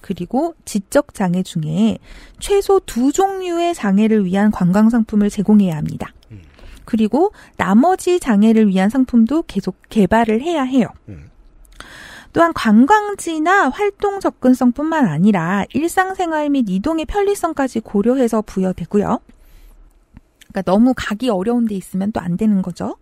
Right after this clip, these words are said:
Speaker 2: 그렇죠.
Speaker 1: 그리고 한 번 라벨을 획득하면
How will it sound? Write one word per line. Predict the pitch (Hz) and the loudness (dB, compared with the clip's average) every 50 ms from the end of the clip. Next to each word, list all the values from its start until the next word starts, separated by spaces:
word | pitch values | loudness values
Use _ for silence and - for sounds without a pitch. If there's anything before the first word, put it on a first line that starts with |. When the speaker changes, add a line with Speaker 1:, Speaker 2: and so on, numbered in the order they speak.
| _ | _
Speaker 2:
그렇죠. | _ - 135 135 _ - - - - - _ - | _ -16 -16 -16 _ -20 -20 -20 -20 -20 _ -4
Speaker 1:
그리고 | - 247 269 | -2 -2 -2
한 | 320 - 440 440 415 403 403 | -2 -2 -4 -4 -4 0 2
번 | 427 427 415 415 415 392 | 2 2 2 0 -2 -2
라벨을 | 262 190 180 185 226 247 247 262 262 269 | 0 0 0 0 0 -2 0 -2 -4 -4
획득하면 | 311 - _ - 302 - - - 233 208 233 277 330 381 440 | -6 -8 _ -10 -10 -8 -4 -2 0 0 2 0 0 -4 -8